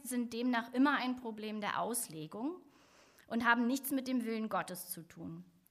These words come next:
Und es ist das grundlegende Konzept der Gerechtigkeit, darüber haben Sie jetzt schon viel gehört, für die Muslime auf Erden kämpfen müssen. Dies ist ihre wichtigste moralische Verantwortung als Vertreter Gottes auf Erden,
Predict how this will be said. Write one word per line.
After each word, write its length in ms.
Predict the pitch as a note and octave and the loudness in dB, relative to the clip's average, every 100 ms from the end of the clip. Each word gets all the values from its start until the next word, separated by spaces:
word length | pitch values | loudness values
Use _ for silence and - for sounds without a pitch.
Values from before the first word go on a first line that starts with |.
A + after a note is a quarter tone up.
| - | -6
Und 100 | G#3+ | -4
es 100 | A3+ | -2
ist 140 | A#3+ | -2
das 180 | A#3+ A#3 | -2 -2
grundlegende 600 | - C#4 D#4+ D#4+ D#4 C#4+ | 0 2 2 2 2 2
Konzept 500 | C#4 A#3 A#3 A3+ - | 0 -2 -2 -4 -4
der 100 | G3+ | -6
Gerechtigkeit, 920 | G3 F#3 C#4 - D#4+ - D4 C4+ C4+ C4+ C4 | -4 -4 -4 -6 -8 -6 -2 0 -2 -6 -12
darüber 320 | - A3+ A3 | -10 -10 -6
haben 120 | G#3+ G#3 | -6 -4
Sie 80 | |
jetzt 220 | G3 F#3+ - | -6 -6 -8
schon 100 | G3 | -8
viel 200 | G3+ F#3 | -6 -8
gehört, 420 | F#3 B3+ D4+ - - - - | -6 -6 -6 -8 -20 -20 -16
für 160 | - B3+ | -6 0
die 140 | C4 | 4
Muslime 540 | B3+ B3+ C4 D4 D#4 A3 | 4 2 2 4 6 4
auf 180 | A3+ | 2
Erden 260 | G3+ A#3+ C#4 | 0 0 0
kämpfen 380 | C#4 A3+ A3 F#3 | -2 -4 -4 -6
müssen. 400 | E3+ E3+ F#3 F#3 F#3 | -6 -8 -8 -8 -4
Dies 260 | C4 C#4+ | -2 -2
ist 180 | C4 - | -4 -6
ihre 220 | A#3 G#3+ | -6 -6
wichtigste 420 | A#3 C4+ D4+ - | -6 -6 -8 -2
moralische 560 | C#4 B3+ G3+ G#3+ A#3 - | 0 2 4 4 2 -4
Verantwortung 680 | - F#3+ B3 C#4 C4+ C4+ B3+ | -4 -2 0 0 0 0 -2
als 240 | G#3 - | -4 -4
Vertreter 500 | - G3+ - A#3+ B3+ | -6 -6 -6 -4 -2
Gottes 380 | A3 G3 G#3+ - | -2 -4 -6 -8
auf 200 | F#3+ G3 | -8 -8
Erden, 420 | E3+ F3 E3 F3 | -8 -6 -6 -8